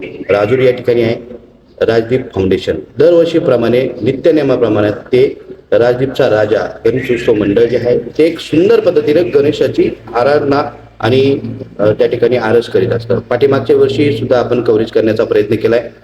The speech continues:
आणि ह्या वर्षी सुद्धा आपण बघितलंय की जे भात लागवड असेल किंवा आदिवासी समाज असेल, आदिवासी समाजाची जी संस्कृती जपण्याचं काम या वर्षीचा दिखावा खरं तर राजदीपचा राजा या गणेश उत्सव मंडळाने करण्यात आलेला आहे. मित्रांनो, पाठीमागच्या वर्षी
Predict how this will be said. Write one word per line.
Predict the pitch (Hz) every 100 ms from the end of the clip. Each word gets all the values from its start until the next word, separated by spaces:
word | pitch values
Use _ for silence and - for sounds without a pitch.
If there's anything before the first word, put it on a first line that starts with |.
| - -
आणि | -
ह्या | 135 147 156
वर्षी | 160 170 - 175
सुद्धा | 165 123
आपण | 110 120 120
बघितलंय | 120 135 113 - - - -
की | 165
जे | 165 175 196 202 123 120 120
भात | 117 - 160
लागवड | 151 143 139 139
असेल | 127 139 127
किंवा | 131 117
आदिवासी | 110 117 120
समाज | - 107 127 135
असेल, | 127 135 131
आदिवासी | 110 110 113 110 -
समाजाची | 110 110 110 107 107
जी | 117
संस्कृती | 120 120 120 - - 226
जपण्याचं | 202 156 147 131
काम | 123 98 - - _ -
या | 107
वर्षीचा | 120 120 131 127
दिखावा | 117 110 - 110 113 110 -
खरं | 98
तर | 104 104 104 -
राजदीपचा | 98 95 107 107 92
राजा | 92 104 92 - - _ 120
या |
गणेश | 120 127 131
उत्सव | 123 120
मंडळाने | 104 98 92 92 95
करण्यात | 92 87 90
आलेला | 87 87 87
आहे. | - -
मित्रांनो, | 98 156 120 - - - -
पाठीमागच्या | 110 135 131 139
वर्षी | 127 123 139 135